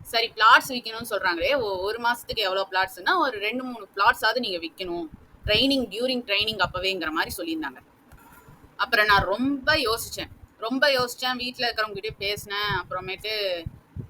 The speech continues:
வீட்ல இருக்கிறவங்களும் வேணாம் அப்படின்ட்டாங்க. அதுக்கப்புறமேட்டு நானும் யோசிச்சப்ப, என்னோட சர்க்கிள்ல, என்னோட நெட்வொர்க்ல சில விஷயம் நான் சொல்-,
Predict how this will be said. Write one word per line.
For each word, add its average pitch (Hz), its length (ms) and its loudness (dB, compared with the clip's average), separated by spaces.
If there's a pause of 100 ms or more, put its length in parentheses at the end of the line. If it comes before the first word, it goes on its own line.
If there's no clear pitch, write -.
(100)
வீட்ல 247 240 -4
இருக்கிறவங்களும் 202 420 -2
வேணாம் 185 240 4
அப்படின்ட்டாங்க. 165 500 -6 (380)
அதுக்கப்புறமேட்டு 233 720 -2 (300)
நானும் 233 340 2
யோசிச்சப்ப, 220 420 -6 (160)
என்னோட 254 380 -2 (120)
சர்க்கிள்ல, 202 440 -4 (120)
என்னோட 226 380 -4
நெட்வொர்க்ல 190 520 -4
சில 196 240 -6
விஷயம் 208 320 -10
நான் 170 140 -8
சொல்-, 170 220 -10